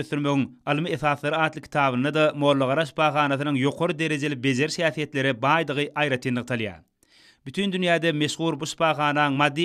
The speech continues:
enjamlaýyn binýadynyň hasam pugtalandyrylmagy, häzirki zamanyň kämil lukmançylyk enjamlary bilen üpçünçiliginiň nusgalyk derejä çykarylmagy ildeşlemiziň. We bu ýere gelýän köpsanly daşary ýurtludaň şypahana bejergisine bolan zerurlyklarynyň talaba-laýyk kanagatlandyrylmagyna doly mümkünçilik berýär.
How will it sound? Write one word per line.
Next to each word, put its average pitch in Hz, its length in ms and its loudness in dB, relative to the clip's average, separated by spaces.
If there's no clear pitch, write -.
enjamlaýyn 147 520 0
binýadynyň 147 440 0
hasam 156 360 -2
pugtalandyrylmagy, 123 840 -2
häzirki 143 340 -2
zamanyň 156 440 0
kämil 147 460 2
lukmançylyk 147 520 -4
enjamlary 143 500 0
bilen 143 160 -2
üpçünçiliginiň 135 680 -4
nusgalyk 151 380 -4
derejä 156 300 -2
çykarylmagy 139 540 0
ildeşlemiziň. 135 680 0
We 151 300 -2
bu 151 40 0
ýere 170 220 2
gelýän 151 380 0
köpsanly 165 540 -2
daşary 156 320 0
ýurtludaň 160 440 -2
şypahana 151 600 0
bejergisine 156 520 -2
bolan 147 200 2
zerurlyklarynyň 135 880 0
talaba-laýyk 135 560 0
kanagatlandyrylmagyna 135 1000 -2
doly 143 400 2
mümkünçilik 135 520 -2
berýär. 113 340 -2